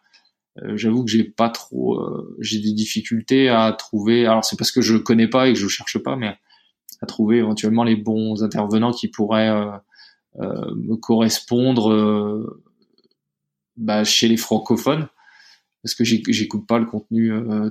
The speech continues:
trop, trop des, des, des podcasts francophones et que, et du coup, j'ai du mal à trouver, euh, éventuellement des gens vers qui je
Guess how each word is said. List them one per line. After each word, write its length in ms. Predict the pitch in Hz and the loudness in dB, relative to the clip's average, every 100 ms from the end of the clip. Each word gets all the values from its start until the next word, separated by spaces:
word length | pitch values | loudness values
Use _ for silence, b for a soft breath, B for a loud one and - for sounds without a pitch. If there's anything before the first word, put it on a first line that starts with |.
| - | -6
trop, 340 | - 131 127 | 0 2 2
trop 380 | 127 - 123 123 | 0 0 2 2
des, 340 | 107 104 104 | 0 0 -4
des, 200 | 104 113 | -6 -8
des 180 | 113 110 | -4 -6
podcasts 460 | - 110 - 110 - | -2 -4 -2 -8 -6
francophones 580 | 107 98 104 - 123 | -10 -6 -6 -6 -6
et 180 | 117 101 | -6 -6
que, 460 | 104 107 113 101 - | -6 -6 -6 -10 -8
et 120 | - | -6
du 180 | 104 101 | -6 -8
coup, 140 | - 143 | -4 -2
j'ai 160 | 107 | 0
du 140 | 101 104 | -2 0
mal 200 | 113 110 | 2 2
à 220 | 104 104 - | -2 -6 -10
trouver, 360 | - 104 107 | -8 -2 0
euh, 100 | 104 101 113 | -2 -8 -10
éventuellement 500 | 107 107 104 104 110 | -4 -4 -4 -4 -2
des 120 | 107 | -2
gens 420 | 101 104 107 104 104 120 | -2 -4 -6 -12 -18 _
vers 160 | 107 - | -18 -14
qui 160 | |
je 40 | - | -14